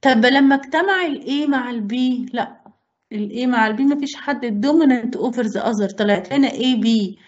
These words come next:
فبالتالي عندنا ده الحالة بتاعت lack of dominance بين ال A وال B، lack of dominance، وال O طبعا recessive يا عيني عليها،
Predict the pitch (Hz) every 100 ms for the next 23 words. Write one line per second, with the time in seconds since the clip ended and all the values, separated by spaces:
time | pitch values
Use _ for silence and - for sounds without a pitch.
0 | - - _ 240 202 208 262 269 254 233
1 | 208 208 202 214 247 233 - - _ -
2 | 196 240 233 - - 202 - 240 233 226
3 | 226 214 220 214 220 247 247 - 226 240
4 | - 196 208 190 160 190 - - _ _
5 | - 202 202 202 208 202 247 247 220 196
6 | 185 240 302 302 - _ 214 247 254 208
7 | 202 196 185 202 311 330 - 320 302 294
8 | 262 240 214 233 254 226 - - 214 202
9 | 208 233 220 208 247 254 262